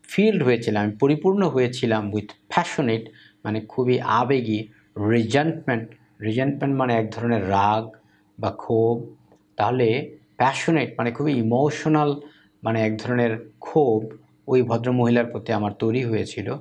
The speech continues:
যে কারণেই যেরকম একটা বাচ্চা ছেড়ে তিনি কিভাবে করে একা একা আছেন, সেজন্যই তার ওই খানিক সময়ের জন্য তিনি শকড হয়েছিলেন।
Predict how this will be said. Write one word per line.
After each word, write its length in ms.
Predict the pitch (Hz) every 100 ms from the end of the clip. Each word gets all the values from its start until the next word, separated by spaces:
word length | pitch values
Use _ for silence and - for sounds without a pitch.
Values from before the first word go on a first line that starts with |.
| - _ _ -
যে 120 | 127
কারণেই 560 | 147 147 135 113 156 - _ _
যেরকম 340 | 113 120 123 127
একটা 140 | 117
বাচ্চা 340 | 104 110 - 120
ছেড়ে 420 | - 127 123 110
তিনি 280 | - 117 113
কিভাবে 380 | - 131 131
করে 200 | 131 131
একা 200 | 117 113
একা 200 | 107 104
আছেন, 300 | 95 - 104 101 _ _ -
সেজন্যই 440 | 135 139 147 127
তার 460 | - 113 113 113 - _ _
ওই 440 | 117 110 104 98 98 - _ _ - -
খানিক 220 | 131 135
সময়ের 320 | - 131 127 120
জন্য 200 | 110 110
তিনি 200 | 113 101
শকড 420 | - 117 113 -
হয়েছিলেন। 420 | 95 95 - 90